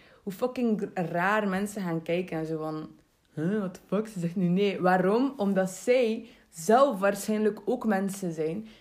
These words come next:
die zelf geen nee kunnen zeggen. En ik had ook zo een quote gezien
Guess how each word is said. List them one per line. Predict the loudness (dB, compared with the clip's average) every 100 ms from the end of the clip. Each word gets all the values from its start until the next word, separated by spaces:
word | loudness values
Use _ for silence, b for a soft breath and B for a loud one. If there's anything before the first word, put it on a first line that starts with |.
| B
die | -2 0
zelf | 2 2 2
geen | -2 -2 0
nee | -2 -2
kunnen | -2 0 0
zeggen. | 0 -2 -4 -8 b b b b b
En | 4 6
ik | 6
had | 2 4
ook | 2 2
zo | 0 0
een | -2
quote | 2 4 4 4
gezien | 0 2 4